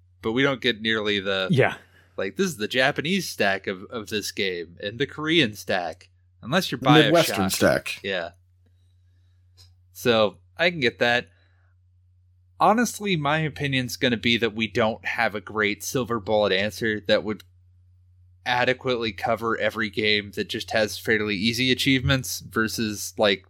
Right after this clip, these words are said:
Speaker 1: things that are just spam. For the most part, besides, like, a press start to get a thousand gamer score, there's no easy metrics that we can devise that would make that cover everything in a fair way.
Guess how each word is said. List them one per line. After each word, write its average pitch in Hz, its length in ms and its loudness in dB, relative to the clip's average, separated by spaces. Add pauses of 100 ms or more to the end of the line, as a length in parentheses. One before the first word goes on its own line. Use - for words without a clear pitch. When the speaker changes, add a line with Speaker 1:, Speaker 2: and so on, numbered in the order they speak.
Speaker 1:
things 107 280 -2
that 107 120 -2
are 98 60 -4
just - 420 -8
spam. 113 400 -2 (960)
For 143 160 0
the 127 80 0
most 127 260 0
part, 127 320 2
besides, 110 460 0
like, 107 300 0
a 101 160 2
press - 480 -2 (160)
start 104 400 2
to 113 60 -4
get 104 140 0
a 101 60 -12
thousand 104 360 0
gamer 104 260 -2
score, 107 420 -2 (680)
there's 120 240 0
no 117 400 0 (100)
easy 120 420 -2
metrics 107 560 -2
that - 140 0
we 123 140 -4
can 123 180 -8
devise 113 520 0
that 107 180 0
would 101 160 -6
make 104 220 -4
that 107 280 2 (200)
cover 107 380 0
everything 117 600 0
in 101 80 0
a 104 40 -4
fair 107 340 0
way. 110 400 2